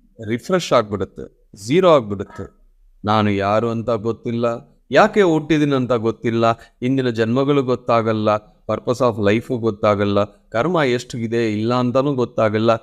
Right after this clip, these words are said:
ಏನೂ ಅರ್ಥ ಆಗಲ್ಲ. ಇದೇ ಜಗನ್ನಾಟಕ. ಈ ಭೂಮಿ ಥರ್ಡ್ ಡೈಮೆನ್ಷನ್ ಅಲ್ಲಿ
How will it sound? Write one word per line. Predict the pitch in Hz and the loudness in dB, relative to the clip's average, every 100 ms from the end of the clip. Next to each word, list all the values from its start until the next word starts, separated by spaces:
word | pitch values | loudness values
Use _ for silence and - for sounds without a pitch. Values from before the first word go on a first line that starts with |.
| _ _ 101 | _ _ -4
ಏನೂ | 110 139 143 | 0 0 0
ಅರ್ಥ | 123 - | -2 0
ಆಗಲ್ಲ. | 110 101 101 98 | 0 0 0 0
ಇದೇ | 95 101 107 123 | 0 0 0 0
ಜಗನ್ನಾಟಕ. | 110 101 104 98 92 - - 73 - _ _ _ _ _ _ _ _ _ _ _ _ _ _ _ _ _ _ - _ _ _ _ 139 | 0 0 2 0 -2 -4 -12 -14 -18 _ _ _ _ _ _ _ _ _ _ _ _ _ _ _ _ _ _ -20 _ _ _ _ 0
ಈ | 156 | 2
ಭೂಮಿ | 139 170 170 135 113 - - - | 2 2 2 2 0 -4 -8 0
ಥರ್ಡ್ | 147 151 | 2 2
ಡೈಮೆನ್ಷನ್ | 131 123 120 117 120 | 2 0 0 -2 -2
ಅಲ್ಲಿ | 113 110 131 110 95 | -2 0 0 0 -2